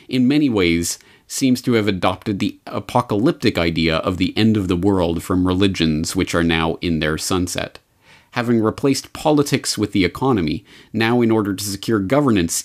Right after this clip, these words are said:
even this must be integrated with the new paradigm of biosecurity, to which all other exigencies will have to be sacrificed.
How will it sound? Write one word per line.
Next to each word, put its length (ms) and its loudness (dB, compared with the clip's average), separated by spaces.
even 300 2
this 360 0
must 300 -2
be 80 2
integrated 640 0
with 160 0
the 60 0
new 200 2
paradigm 580 -2
of 140 -6
biosecurity, 880 -4
to 80 -2
which 340 2
all 400 0
other 320 0
exigencies 760 -2
will 300 0
have 300 -6
to 80 -4
be 160 -4
sacrificed. 840 -6